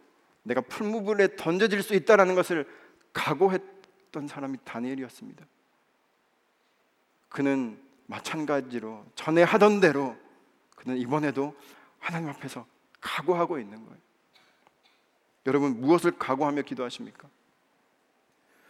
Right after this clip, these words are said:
우리는요, 기대하며 기도하는데 너무 익숙합니다. 그렇지 않습니까? 우리 기도는요, 온갖 기대만으로 가득 차 있을 때가 너무나 많이 있어요. 내 기도의 제목들이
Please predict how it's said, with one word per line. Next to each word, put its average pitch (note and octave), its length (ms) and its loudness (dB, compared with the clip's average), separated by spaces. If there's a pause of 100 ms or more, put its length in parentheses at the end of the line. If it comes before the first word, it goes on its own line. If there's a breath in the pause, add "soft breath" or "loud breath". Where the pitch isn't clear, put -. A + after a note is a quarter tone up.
(120 soft breath)
우리는요, C#3+ 640 -2 (840 soft breath)
기대하며 G3 600 6
기도하는데 D#3 680 -4
너무 F#3+ 380 -6
익숙합니다. B2 580 -12 (640)
그렇지 - 260 -12
않습니까? G#2 460 -12 (1160)
우리 D#3+ 160 -2
기도는요, E3 600 -4 (340 soft breath)
온갖 F#4+ 480 -4
기대만으로 F3+ 880 4 (240)
가득 - 240 -12
차 - 140 -6
있을 E3 180 -8
때가 C3+ 280 -4
너무나 A#2+ 540 -2 (440 soft breath)
많이 A#2 300 -6
있어요. A2 260 -16 (1080)
내 B2+ 80 -2
기도의 C#3+ 300 0
제목들이 C#3 520 -4